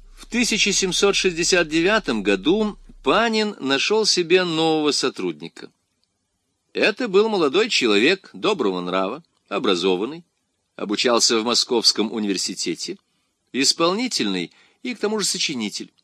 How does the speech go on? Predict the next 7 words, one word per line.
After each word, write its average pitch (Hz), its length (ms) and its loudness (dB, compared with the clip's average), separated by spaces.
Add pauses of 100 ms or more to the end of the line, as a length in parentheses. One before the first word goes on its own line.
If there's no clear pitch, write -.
(460)
Написал 147 520 0
комедию, 98 800 0
приводившую 170 760 0
в 147 140 -6
восторг 160 600 -2
весь 147 220 0
Петербург. - 540 -12